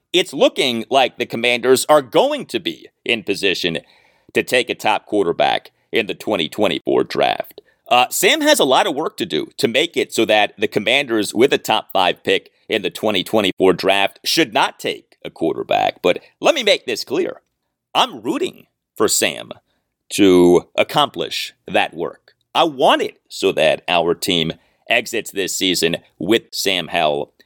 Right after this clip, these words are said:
as the obvious Q B one moving forward. But Sam right now is not the obvious Q B one for the Commanders moving forward. Well, something that is obvious is the great work that is done by Nova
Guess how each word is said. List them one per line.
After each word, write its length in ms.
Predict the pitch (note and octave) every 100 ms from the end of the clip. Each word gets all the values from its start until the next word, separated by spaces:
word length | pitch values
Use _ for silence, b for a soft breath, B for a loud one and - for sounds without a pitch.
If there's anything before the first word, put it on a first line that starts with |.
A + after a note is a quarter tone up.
| _
as 220 | - G#2 -
the 160 | F#2+ -
obvious 420 | G#2+ F#2 F#2 E2
Q 220 | - G2+
B 100 | D#2+
one 380 | D#2 D#2+ D#2 D2 - _
moving 340 | - F#2+ D#2 C#2 -
forward. 440 | F2+ C2+ G#1+ G1+
But 260 | F2 G#2 - -
Sam 300 | - D4+ C#4
right 180 | A#3
now 240 | D#3 D#3+ D#3
is 180 | B2 G#2
not 240 | B2 -
the 160 | G#2 -
obvious 600 | G#2 A#2 G2 F#2 D#2 - -
Q 180 | - A#2
B 140 | F#2
one 460 | E2+ F#2 E2+ D2+ - _
for 440 | - F#2 E2 D2+ - -
the 120 | E2+
Commanders 680 | - E2 D#2+ D2+ C#2+ C#2+ -
moving 320 | F2+ - C2+
forward. 420 | - B1+ - - - B B B B
Well, 180 | D#3 D#3+
something 440 | - C4+ - C4 F#3+
that 220 | E3 -
is 180 | D4+ D#3
obvious 600 | F#2 - D#2 D2+ - - _ _ _ _
is 260 | - A2+ F#2+
the 80 | G#2
great 260 | B2+ F#3
work 380 | D3 - _ _ _ _
that 140 | F2+
is 120 | D#2 D2+
done 380 | G2 D#2 D2 - _ _ _
by 180 | - C#2
Nova 540 | C2+ D#2+ A#2+ C3+ C#3